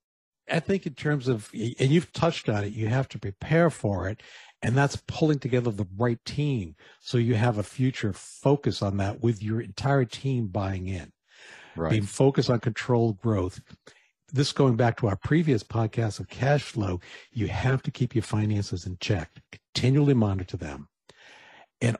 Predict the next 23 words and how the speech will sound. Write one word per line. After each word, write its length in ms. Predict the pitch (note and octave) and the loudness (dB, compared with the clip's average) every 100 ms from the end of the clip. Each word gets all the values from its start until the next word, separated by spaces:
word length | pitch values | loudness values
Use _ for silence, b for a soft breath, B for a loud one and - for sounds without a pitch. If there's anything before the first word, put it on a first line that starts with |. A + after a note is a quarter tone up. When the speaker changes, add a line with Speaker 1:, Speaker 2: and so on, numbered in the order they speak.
| - | 4
Speaker 1:
also 380 | D3 D#3+ - | 6 6 4
you 220 | C#3 A#2+ A#2 | 2 2 2
have 340 | A#2+ B2 - | 2 2 0
to 100 | - | -6
utilize 560 | G#2 A2+ B2 A#2 A2 G2 | -2 0 2 2 2 0
working 280 | G#2+ G#2 G2+ | -4 -4 -4
capital. 420 | G#2+ G#2 - - _ _ _ b b b | -2 -2 -4 -12 _ _ _ b b b
So 140 | - | -6
before 400 | G#2+ A2+ - D3+ | -2 -2 4 4
you 100 | D3+ | 6
Speaker 2:
Mm, 60 | F#2 | 2
Speaker 1:
experience 580 | E2+ - C#3 C#3 C3 E2+ | 0 -2 0 2 0 -2
Speaker 2:
mm-hmm. 80 | |
Speaker 1:
that, 280 | G#2+ G#2 - | -2 -2 -4
you 60 | A2 | -6
may 180 | A2 G#2 | -4 -4
want 280 | G2+ G#2 | -4 -6
to 60 | G2+ | -6
get 140 | G2+ | -6
a 40 | G2 | -4
line 200 | F#2+ F#2+ | -4 -4
of 80 | F2+ | -6
credit 400 | - G#2+ E2+ | 0 0 0